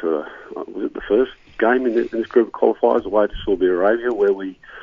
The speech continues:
you know, we were on the attack in very hot conditions and, um, and perhaps should have won that game.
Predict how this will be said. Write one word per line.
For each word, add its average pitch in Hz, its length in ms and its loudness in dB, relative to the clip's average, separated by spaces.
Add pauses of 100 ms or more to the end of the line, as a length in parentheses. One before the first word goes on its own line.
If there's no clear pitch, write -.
(380)
you 120 60 0
know, 104 280 2
we 107 120 4
were 101 180 6
on 110 140 4
the 104 80 0
attack 92 320 -2
in 82 80 -8
very 101 260 2
hot - 400 -2
conditions 101 600 -4
and, 90 320 -6 (100)
um, 87 300 -6 (720)
and 90 260 -6 (160)
perhaps 95 280 0
should 95 120 0
have 85 80 -4
won 101 220 0
that 90 180 -2
game. 92 480 -4